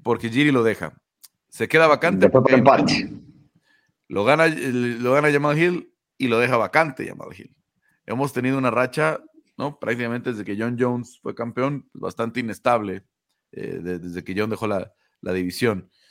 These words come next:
Speaker 1: Giri, Glover, este, varios, varios han desfilado por ahí ya con, con cinturón, pero nadie se lo ha podido quedar más de seis meses.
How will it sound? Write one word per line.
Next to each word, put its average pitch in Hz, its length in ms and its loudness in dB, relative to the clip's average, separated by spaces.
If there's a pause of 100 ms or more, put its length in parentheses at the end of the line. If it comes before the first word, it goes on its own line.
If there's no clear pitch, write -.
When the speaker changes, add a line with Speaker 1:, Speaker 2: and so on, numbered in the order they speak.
(300)
Speaker 1:
Giri, 131 400 6
Glover, 123 600 4 (360)
este, 95 840 -4
varios, 110 480 -2 (120)
varios 113 300 0
han 110 120 -6
desfilado 104 380 -4
por 95 160 -6
ahí 101 200 -4
ya 104 260 -4 (400)
con, 87 180 -16
con 95 200 -10
cinturón, 135 420 -2
pero 110 140 -4
nadie 110 160 -2
se 104 60 -6
lo 98 60 -4
ha 90 40 -8
podido 95 180 -4
quedar 98 280 -4
más 92 180 -8
de 85 300 -8
seis 87 220 -8
meses. - 340 -18